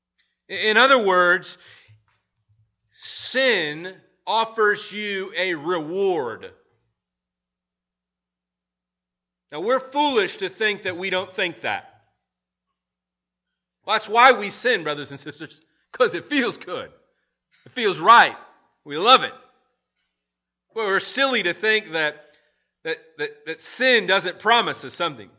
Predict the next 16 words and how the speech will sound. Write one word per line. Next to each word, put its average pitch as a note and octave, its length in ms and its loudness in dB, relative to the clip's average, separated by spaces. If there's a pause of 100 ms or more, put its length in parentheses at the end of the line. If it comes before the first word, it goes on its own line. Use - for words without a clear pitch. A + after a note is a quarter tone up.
That's C3+ 160 -20
why F#3+ 220 4
we F#3+ 320 -4
go G3 160 -6
back G#3 360 2
to D#3 160 -10
it A#2+ 60 -6
again D3 400 -4
and C3 100 -12
again. D3 440 -8 (2750)
Sin A3+ 480 0
offers G3 540 -2
us F#3+ 280 -2
a E3+ 120 0
reward, D3 680 0
but D3+ 160 -4